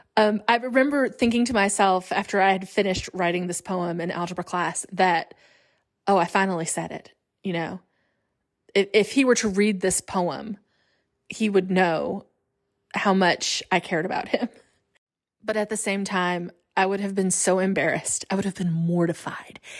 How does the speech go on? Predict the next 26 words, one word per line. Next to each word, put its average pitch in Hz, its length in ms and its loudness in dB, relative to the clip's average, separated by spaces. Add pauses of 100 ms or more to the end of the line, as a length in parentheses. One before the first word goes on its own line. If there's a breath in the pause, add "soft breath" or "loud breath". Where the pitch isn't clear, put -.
(220 loud breath)
if 208 140 4 (100)
anyone 185 460 4
had 180 160 0
actually 170 320 -2
told 175 280 -2
him 160 280 -4 (680 soft breath)
that 131 140 4
I 165 60 4
had 175 140 -4
written 180 180 4
a 156 40 0
poem 165 280 -2
like 160 180 -4
this - 400 -2
about 165 300 0
him. - 240 -12 (800 loud breath)
The 240 80 6
closest 262 560 2
I 208 120 2
ever 214 280 -2
got 190 260 0
to - 160 -8
actually 202 380 -4
speaking 175 580 -6
with 180 160 -6
Dason 165 520 -4